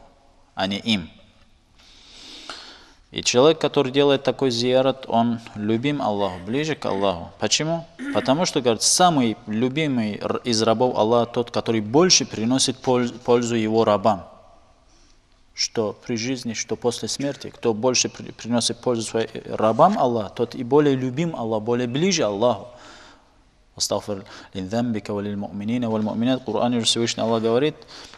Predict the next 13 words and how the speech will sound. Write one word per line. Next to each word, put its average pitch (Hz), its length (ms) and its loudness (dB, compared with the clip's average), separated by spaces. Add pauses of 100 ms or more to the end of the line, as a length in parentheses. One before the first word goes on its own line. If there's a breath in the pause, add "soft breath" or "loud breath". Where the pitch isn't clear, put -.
(140 loud breath)
что - 200 -6
мы 139 180 0
просили 113 440 0
грехи 107 540 2 (240)
для 101 140 0
своих 104 280 -2
братьев 107 380 -2
и - 40 -4
сестер. 101 440 0 (800 loud breath)
Там 110 200 2
же 104 140 -2
нету 151 260 -2
ограничения 101 680 -4